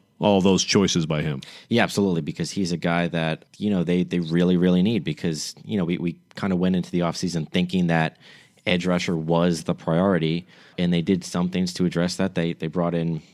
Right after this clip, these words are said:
Speaker 2: Cameron Wake, who's thirty-seven, so you would imagine he's, you know, a situational, rotational kind of guy. And then, you know, they, they get, uh, DeAndre Walker in the fifth round, who was, you know, by all accounts, a steal there,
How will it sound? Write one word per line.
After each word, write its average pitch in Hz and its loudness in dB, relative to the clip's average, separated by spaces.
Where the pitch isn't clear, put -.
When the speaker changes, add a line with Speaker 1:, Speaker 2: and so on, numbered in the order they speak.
Speaker 2:
Cameron 87 0
Wake, 92 0
who's 82 -4
thirty-seven, 90 0
so 82 -2
you 90 -4
would 80 -2
imagine 82 0
he's, 82 -2
you 95 -2
know, 82 2
a 71 -2
situational, 82 -2
rotational 80 -2
kind 85 -2
of 78 -4
guy. 85 0
And 87 0
then, 78 0
you 90 -2
know, 82 2
they, 78 0
they 80 -4
get, 80 0
uh, 76 0
DeAndre 82 0
Walker 87 -2
in 78 -2
the 73 -6
fifth - -6
round, 90 0
who 85 -2
was, 78 -4
you 147 0
know, 101 2
by 87 2
all 92 4
accounts, 90 -2
a 73 -6
steal 95 0
there, 87 2